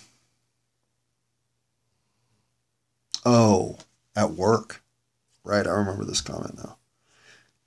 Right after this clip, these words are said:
The, the people at work have, it, obviously it's not like they've gone to war and come back, but there is some, some trauma on them that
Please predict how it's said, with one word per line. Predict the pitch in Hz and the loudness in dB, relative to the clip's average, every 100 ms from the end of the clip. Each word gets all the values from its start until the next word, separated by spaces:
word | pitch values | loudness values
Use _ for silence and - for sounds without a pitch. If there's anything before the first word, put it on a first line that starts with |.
| _ | _
The, | 110 107 95 73 _ _ _ _ _ _ - | 2 4 4 0 _ _ _ _ _ _ -12
the | |
people | - 127 127 | 2 4 6
at | 101 | 6
work | 98 95 - - _ _ _ - - _ - | 4 2 -4 -20 _ _ _ -20 -20 _ -4
have, | 104 98 - - _ _ - - _ - | 0 0 -4 -12 _ _ -20 -20 _ -4
it, | 113 - _ _ _ - - - - | -4 -4 _ _ _ -20 -18 -14 -6
obviously | - 104 107 - 101 | 2 4 6 6 4
it's | - | 2
not | 101 92 | 2 2
like | 101 | 0
they've | 92 87 | -4 -2
gone | 95 98 | 0 0
to | |
war | 92 98 98 | 2 2 2
and | - | 0
come | 85 | -4
back, | - - - - _ _ _ _ _ _ | -6 -6 -8 -14 _ _ _ _ _ _
but | 110 107 | 0 4
there | 107 101 | 4 6
is | 104 | 6
some, | 110 104 - _ _ _ _ _ _ | 6 4 -2 _ _ _ _ _ _
some | - 104 101 | 0 0 0
trauma | - 123 127 85 | 6 8 8 6
on | 90 98 | 0 -2
them | - - _ _ _ _ _ _ | -8 -12 _ _ _ _ _ _
that | 113 98 - | -2 -2 -2